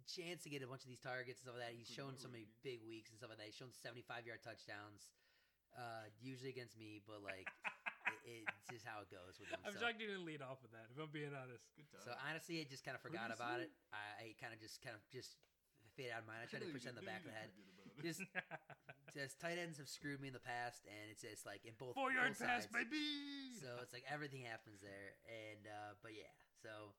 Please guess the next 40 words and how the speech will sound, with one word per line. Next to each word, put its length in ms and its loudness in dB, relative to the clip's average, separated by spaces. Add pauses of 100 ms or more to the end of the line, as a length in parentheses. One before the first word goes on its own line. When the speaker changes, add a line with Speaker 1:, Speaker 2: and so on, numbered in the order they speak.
(240)
Speaker 1:
another 240 4
guy 400 6 (160)
that 160 0
I 40 -4 (120)
think 160 -2
you 80 -12
could 160 -10
draft 320 -2
here 320 -4 (480)
is, 320 -6
um, 240 -4 (800)
well, 240 4
we 80 -4
can 80 -8
talk 160 2
about 160 -8
two 160 -8
guys 240 -2
here. 80 -4
So 160 -4
we 80 0
got 160 2 (480)
the 160 -10
difference 320 -2
between 320 -4 (480)
Rob 240 4
Gronkowski 720 2 (240)
and, 480 -2
uh, 320 0
Jared 400 0
Cook. 160 -8 (3000)
You 80 -10
guys 160 -10
can 80 -18
go 160 -4
on 160 0
with 80 -6
this, 240 -6
actually. 320 -4
Speaker 3:
Um, 800 -12